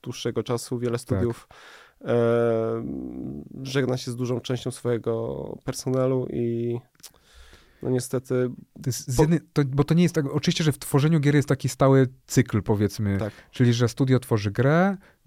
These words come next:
Speaker 2: zazwyczaj w trakcie pro-, procesu kilkuletniego
Speaker 1: Zatrudnia nowych
Speaker 2: zatrudnia
Speaker 1: ludzi.
Speaker 2: ludzi, a potem jak kończy tr-, tworzyć tą grę, to zaczyna tworzyć nową grę, nie potrzebuje aż tylu pracowników, więc jest ten okres, ludzie odchodzą i to był zawsze taki cykl tworzenia gier i to było normalne,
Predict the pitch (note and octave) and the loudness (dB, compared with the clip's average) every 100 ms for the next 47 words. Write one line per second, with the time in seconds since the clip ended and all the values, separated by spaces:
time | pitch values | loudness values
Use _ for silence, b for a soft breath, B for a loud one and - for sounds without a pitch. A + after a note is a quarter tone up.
0 | G#2+ B2 B2+ B2+ A#2 - - C3 C3 B2+ | 2 2 2 2 0 0 -2 2 2 2
1 | - B2 A2+ A#2 A#2 C3 A#2+ A2+ G#2 _ | 2 0 2 0 2 2 2 0 -2 _
2 | - A#2 C3+ B2 C3 B2 A#2+ A#2 A#2 A#2+ | -2 2 6 6 6 4 6 6 4 2
3 | A#2 A#2 A#2 F3+ G#3+ F3+ D#3+ D3+ C#3 B2+ | 4 4 4 4 4 2 2 2 2 2
4 | - C3+ C#3+ C3+ B2 - B2 - B2 A#2 | 2 4 4 4 0 -4 -6 0 0 2
5 | A#2 A2+ B2 D3 B2 B2+ - B2 - A2+ | 0 4 2 2 2 0 0 -2 0 0
6 | G#2+ B2+ C#3 C3+ C3 C3+ C3+ - C3+ C3+ | 2 2 2 2 4 4 2 0 0 4
7 | C3+ A#2 A2 - A#2 A2+ - G#2+ C#3 - | 6 6 2 0 0 0 0 0 0 0
8 | C3+ B2 - B2 A#2+ A2+ B2 B2+ A#2 - | 2 2 0 0 0 0 2 4 2 0
9 | B B B2+ A#2 A2+ - C#3 C#3 C#3 C3 | B B 2 4 4 4 2 4 4 4
10 | C3 B B B - B2 C#3 D#3+ C#3+ D3+ | 2 B B B -6 -2 2 4 4 4
11 | D3 C#3 B2 - C3+ - C3 B2 B2 A2+ | 2 2 2 0 -2 0 0 2 0 2
12 | A2 A#2 C#3+ C#3+ C#3 C3+ B2+ C3 E3+ | 0 2 2 4 6 6 6 4 2